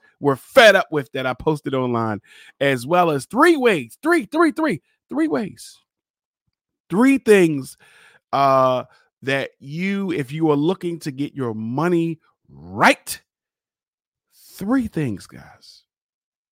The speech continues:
that you guys can do right now to get started. All right. Can I get to my shout outs? Hell yeah, you can get to your shout outs.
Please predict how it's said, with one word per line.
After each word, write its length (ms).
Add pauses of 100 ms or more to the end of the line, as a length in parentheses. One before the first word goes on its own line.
(280)
that 240
you 260
guys 420
can 220
do 340
right 380
now 220
to 120
get 140
started. 440
All 160
right. 100 (260)
Can 140
I 20
get 140
to 80
my 140
shout 340
outs? 220
Hell 260
yeah, 160
you 80
can 80
get 120
to 100
your 120
shout 300
outs. 220